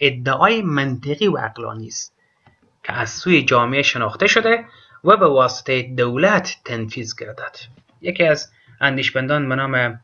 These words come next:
اه، بوز-، بوزانکویت این تعریف نموده البته.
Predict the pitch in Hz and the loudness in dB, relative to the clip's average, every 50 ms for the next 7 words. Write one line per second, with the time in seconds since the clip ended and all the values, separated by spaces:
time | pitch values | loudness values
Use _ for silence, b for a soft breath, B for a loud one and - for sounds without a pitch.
0 | B B B B B B B B B - 120 120 117 113 120 131 123 107 107 107 | B B B B B B B B B -6 -4 -2 -2 -2 -4 -6 -6 -6 -8 -10
1 | 120 120 127 - 123 120 110 110 - 143 147 131 135 - - - 113 120 113 113 | -8 -8 -8 -6 -6 -8 -8 -2 2 2 2 2 2 -4 -10 -10 -10 -8 -6 -4
2 | 113 113 120 117 110 - 113 113 110 104 - - 113 110 113 117 113 110 113 110 | -4 -4 -4 -4 -6 -6 -6 -6 -6 -8 -10 -12 -12 -10 -10 -8 -8 -8 -8 -8
3 | 120 117 113 113 - - 120 - | -10 -12 -12 -14 -16 -16 -16 -16